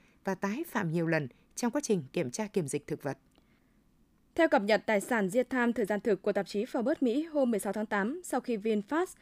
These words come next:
Speaker 2: niêm yết trên sàn Nasdaq, với phiên giao dịch bùng nổ đóng cửa ở mức ba mươi bảy phẩy không sáu đô la Mỹ một cổ phiếu, tài sản của tỷ phú Việt Nam Phạm Nhật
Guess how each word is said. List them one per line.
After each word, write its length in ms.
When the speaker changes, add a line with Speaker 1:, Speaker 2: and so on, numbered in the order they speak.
Speaker 2:
niêm 200
yết 180
trên 180
sàn 420
Nasdaq, 420
với 220
phiên 160
giao 100
dịch 200
bùng 140
nổ 160
đóng 180
cửa 180
ở 140
mức 200
ba 240
mươi 0
bảy 280
phẩy 140
không 140
sáu 200
đô 100
la 100
Mỹ 260
một 140
cổ 100
phiếu, 340
tài 120
sản 200
của 100
tỷ 140
phú 200
Việt 140
Nam 260
Phạm 260
Nhật 120